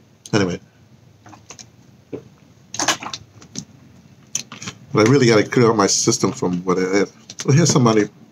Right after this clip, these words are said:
Oh, my chef in Cape Town. He sausages, tomato, cucumber, and this egg thing. Let me give him a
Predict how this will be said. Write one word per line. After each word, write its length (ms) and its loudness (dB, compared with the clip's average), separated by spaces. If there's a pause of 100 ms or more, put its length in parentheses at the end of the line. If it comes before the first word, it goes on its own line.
(400)
Oh, 360 4 (1200)
my 160 2
chef 400 2
in 80 0
Cape 380 0
Town. 320 0 (540)
He 80 -2
sausages, 640 2
tomato, 600 2 (560)
cucumber, 680 2 (340)
and 140 -2
this 240 0
egg 240 4 (280)
thing. 360 0 (160)
Let 100 -6
me 60 -8
give 220 -6
him 160 -4
a 120 -4